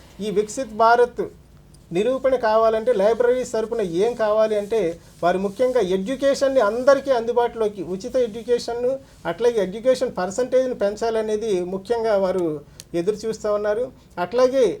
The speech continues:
ఇంటర్నెట్ను, ఆ, వీడియో కాన్ఫరెన్స్‌లు కానీ, డిజిటైజేషన్ కానీ, వీటన్నిటిని కూడా మనం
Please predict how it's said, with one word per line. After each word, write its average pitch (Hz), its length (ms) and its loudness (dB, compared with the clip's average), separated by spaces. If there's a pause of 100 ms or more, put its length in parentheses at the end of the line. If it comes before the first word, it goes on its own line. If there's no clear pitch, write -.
ఇంటర్నెట్ను, 262 960 0 (220)
ఆ, 175 480 0 (200)
వీడియో 254 360 6
కాన్ఫరెన్స్‌లు 240 640 0
కానీ, 247 280 0
డిజిటైజేషన్ 240 760 2
కానీ, 240 180 2
వీటన్నిటిని 233 720 -2
కూడా 254 200 2
మనం 208 220 0